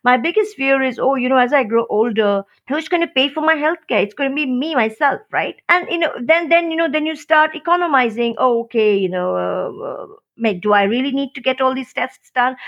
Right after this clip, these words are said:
I'm not talking only about myself, but there are lots of people like me. So I think, and, and this is not true of many other countries. I mean, you don't even have to go to Europe or something. You go to places like Thailand, Sri Lanka, you know,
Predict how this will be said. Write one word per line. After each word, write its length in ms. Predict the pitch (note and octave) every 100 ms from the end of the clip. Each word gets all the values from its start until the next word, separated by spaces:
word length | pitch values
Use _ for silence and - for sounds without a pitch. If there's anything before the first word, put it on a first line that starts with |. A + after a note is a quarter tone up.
| -
I'm 100 | G4+
not 120 | A#4+
talking 280 | F4 F4 F4+
only 260 | D4 D#4 D#4+
about 260 | B3+ -
myself, 380 | G3+ - A#3+ C4+
but 100 | E4+
there 100 | G#4
are 40 | G#4
lots 200 | A#4+ G#4+
of 100 | F#4+
people 300 | C#4 C4+ C4
like 220 | G#3+ G3+
me. 260 | A#3+ A3 G#3
So 120 | - F#4+
I 160 | F#4+
think, 280 | G4 A#4 G#4 -
and, 140 | E4 F4
and 260 | E4+ C#4+
this 120 | F4
is 80 | G4
not 220 | F4+ G4+
true 180 | G4 E4
of 80 | D4
many 220 | B3 C4+
other 160 | A#3 B3
countries. 400 | A#3 A3+ B3 A3+
I 80 | A#3
mean, 160 | A#3 -
you 160 | A#3+ C4+
don't 160 | D4
even 160 | C4+ B3+
have 140 | A#3
to 60 | A#3
go 160 | G#3+ A#3
to 100 | A3+
Europe 380 | G3+ A#3 C4 -
or 80 |
something. 400 | - A3 - G#3+ G#3+
You 100 | C4
go 120 | C#4
to 80 | C#4
places 300 | B3+ B3+ C4
like 220 | A3+ -
Thailand, 480 | - B3+ D4 D4 C#4+
Sri 220 | - A#3
Lanka, 480 | A#3 B3+ B3 G#3+ G3+ - -
you 80 | G#4+
know, 80 | G#4